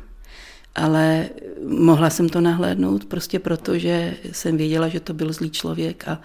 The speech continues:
ale je pravda, že doba byla jiná. Samozřejmě otázka bydlení, otázka možnosti, mm, se odstěhovat a tak dále byla velmi limitovaná a je zase pravdou, že jakmile jsme se mohli odstěhovat, tak jsme to hned učinili.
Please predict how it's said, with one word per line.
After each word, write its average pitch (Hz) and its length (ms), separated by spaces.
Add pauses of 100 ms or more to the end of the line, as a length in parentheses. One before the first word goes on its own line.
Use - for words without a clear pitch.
(520)
ale 156 340
je 165 140
pravda, 175 300
že 185 120
doba 180 200
byla 202 180
jiná. 190 340
Samozřejmě 147 680
otázka 160 500
bydlení, 160 600 (100)
otázka 160 600
možnosti, 160 680 (120)
mm, 160 440 (400)
se - 160
odstěhovat 160 560
a 151 60
tak 156 180
dále 156 260
byla 160 200
velmi 160 240
limitovaná 151 640
a 160 80
je 151 120
zase 156 240
pravdou, 151 460
že 160 200 (400)
jakmile 156 320
jsme 160 180
se 165 120
mohli 156 240
odstěhovat, - 460
tak - 120
jsme - 140
to 156 120
hned 151 220
učinili. 143 540